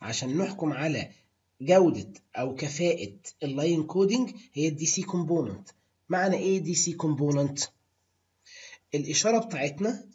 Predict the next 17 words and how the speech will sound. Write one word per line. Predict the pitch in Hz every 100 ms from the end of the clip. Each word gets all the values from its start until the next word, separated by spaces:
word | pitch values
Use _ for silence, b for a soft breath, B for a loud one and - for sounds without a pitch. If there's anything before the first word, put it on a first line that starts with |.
| 156
الديجيتال | 127 151 143 - 220 233 - - _ -
علشان | 127 - 185
نعرف | 190 190 185 156
المكونات | 139 139 - 135 139 147 190 175 -
الترددية | 135 - 143 120 123 165 165
المكونة | 135 135 147 139 160 175
ليها | 127 143 175 226 B B _
بنستخدم | 131 120 - 160 170
فورير | 156 - 107 123 165
أناليسيس، | 202 196 196 143 - - _ -
وكنا | 117 165 170
شرحنا | 143 147 156
الكلام | 147 135 139 147
دوت | 139 156 170 - B B
في | - 156 165 156 -
شابتر | - 165 - 135
تلاتة. | 123 107 87